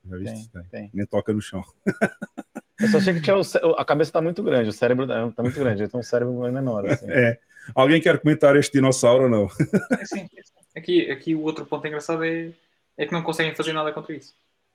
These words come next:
Speaker 3: O asteroide vai bater,
Speaker 1: Exatamente,
Speaker 3: vai cair.
Speaker 1: exatamente, tal como os dinossauros também não conseguiram, né?
Speaker 2: É inevitável. Inevitável.
Speaker 1: É inevitável aqui. Ah, Bam, Carlos, um comentário rápido, não? Querem dizer alguma coisa?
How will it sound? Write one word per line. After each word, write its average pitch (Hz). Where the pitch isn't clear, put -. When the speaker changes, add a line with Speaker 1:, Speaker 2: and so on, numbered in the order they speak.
Speaker 3:
O 131
asteroide 135
vai 185
bater, 240
Speaker 1:
Exatamente, 220
Speaker 3:
vai 190
cair. 160
Speaker 1:
exatamente, 226
tal 202
como 208
os 190
dinossauros 208
também 220
não 220
conseguiram, 208
né? 127
Speaker 2:
É 117
inevitável. 135
Inevitável. 120
Speaker 1:
É 131
inevitável 127
aqui. -
Ah, 120
Bam, 147
Carlos, 139
um 127
comentário 135
rápido, 113
não? 127
Querem 123
dizer 120
alguma 113
coisa? 120